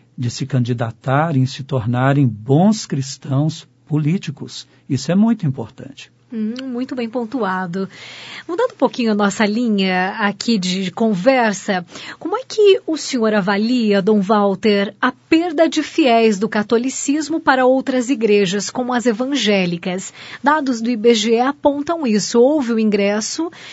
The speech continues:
Speaker 2: é, é, de alguns para outras religiões, mas não significa que eles não podem voltar, não é mesmo?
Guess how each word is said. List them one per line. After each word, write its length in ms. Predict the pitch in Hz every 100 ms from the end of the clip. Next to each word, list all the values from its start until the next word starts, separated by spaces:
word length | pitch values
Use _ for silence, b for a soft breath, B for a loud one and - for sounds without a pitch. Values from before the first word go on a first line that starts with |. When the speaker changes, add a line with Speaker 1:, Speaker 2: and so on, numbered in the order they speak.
| B -
Speaker 2:
é, 480 | 262 233 220 214
é, 20 | 220
de 400 | 208 - 240 262
alguns 460 | 294 302 349 392
para 240 | - 381 339
outras 560 | 330 330 320 320 285
religiões, 720 | 269 294 285 294 285 262 240 214
mas 160 | 240
não 80 | 294
significa 480 | 294 277 302 294 370
que 140 | -
eles 120 | 349
não 140 | 339 381
podem 260 | 349 330
voltar, 560 | 320 370 392 254 226 190
não 120 | 202
é 60 | 208
mesmo? 520 | 240 262 202 196